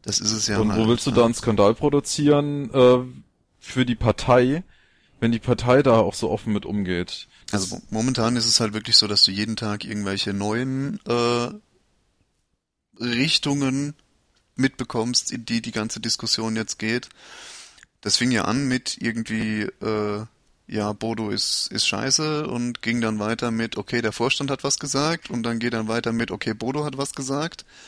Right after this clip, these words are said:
Speaker 1: Und, äh, jetzt geht's dann weiter, dass noch irgendwelche anderen Äußerungen von Bodo ausgegraben worden sind, wo sich dann wieder alle möglichen Leute drauf stürzen. Und das ist durchaus... Äh, das geht durch die Blogs, ja, aber die Blogs, die schreiben einfach auch drüber.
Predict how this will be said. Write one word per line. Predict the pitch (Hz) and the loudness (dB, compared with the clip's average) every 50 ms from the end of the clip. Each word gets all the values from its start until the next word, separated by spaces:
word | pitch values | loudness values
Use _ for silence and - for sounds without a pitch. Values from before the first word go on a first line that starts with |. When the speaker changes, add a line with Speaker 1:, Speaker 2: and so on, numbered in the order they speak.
| - - - - - - _ _ _ _ _ | -20 -20 -20 -20 -20 -20 _ _ _ _ _
Speaker 1:
Und, | 95 110 113 113 113 110 - | -2 0 0 0 0 0 -2
äh, | 107 110 107 | -2 0 0
jetzt | 101 110 - - | 0 0 -2 -2
geht's | - 131 120 - | -2 0 0 0
dann | 127 117 110 | 0 0 0
weiter, | 113 120 120 123 110 | 0 0 0 0 -2
dass | 120 117 - | 0 0 0
noch | 123 117 | -2 0
irgendwelche | - 117 113 113 110 104 - - | 0 0 0 0 0 0 0 0
anderen | - 110 131 147 139 120 | 0 0 0 0 0 0
Äußerungen | - 107 104 104 104 104 104 104 | 0 0 0 -2 -2 -4 -4 -4
von | - 110 104 | -4 -4 -2
Bodo | 107 107 107 107 - | -2 0 0 0 0
ausgegraben | - 104 - - - - - - 104 101 101 104 104 | 0 -2 -2 -4 -6 -6 -6 -6 -4 -4 -4 -2 -2
worden | 104 104 104 104 | -2 -2 2 2
sind, | 104 104 107 135 143 131 | 2 2 2 0 -2 -2
wo | 131 127 | -2 -2
sich | 117 117 - | -2 -4 -2
dann | - 113 107 107 | -2 -4 -2 0
wieder | 123 147 147 - | 0 0 0 0
alle | 104 107 104 | -2 -2 0
möglichen | 107 107 101 - - 110 110 101 | 0 -2 -2 -4 -6 -6 -4 -4
Leute | 101 98 92 107 | -4 -4 -4 -6
drauf | - - 104 107 - | -6 -6 -6 -6 -6
stürzen. | - - 117 117 - - 160 180 - - - - - - - - - - - _ | -4 -4 -4 -4 -4 -4 -6 -8 -10 -14 -16 -14 -14 -16 -16 -18 -20 -20 -20 _
Und | - - 104 110 | -6 -4 0 4
das | 131 - - | 4 4 4
ist | - - - | 4 2 0
durchaus... | 175 - - - 147 156 165 - - - - - - | -2 -2 -2 -2 -2 -2 0 0 0 0 0 0 -2
Äh, | - 127 127 127 123 127 131 135 - _ _ _ _ _ _ _ _ _ | -2 -2 0 0 0 0 -2 -4 -8 _ _ _ _ _ _ _ _ _
das | - 107 - - | 0 0 2 2
geht | 139 139 - | 0 0 0
durch | 143 135 - | -2 -2 -2
die | 120 | -4
Blogs, | 113 - 98 95 - - - - | -2 -2 -2 -2 0 0 -2 -2
ja, | - - 107 135 - | 0 -2 -4 -4 -4
aber | - 113 110 | -4 -4 -4
die | 113 117 | -4 -2
Blogs, | - - 113 - - - | 0 0 0 0 0 -2
die | - 117 | -2 -2
schreiben | - - - 131 123 113 - | -2 0 0 -2 -2 -2 -2
einfach | 95 - - - | -4 -4 -4 -6
auch | - - - | -6 -6 -6
drüber. | - - 95 98 98 101 | -6 -8 -6 -6 -6 -8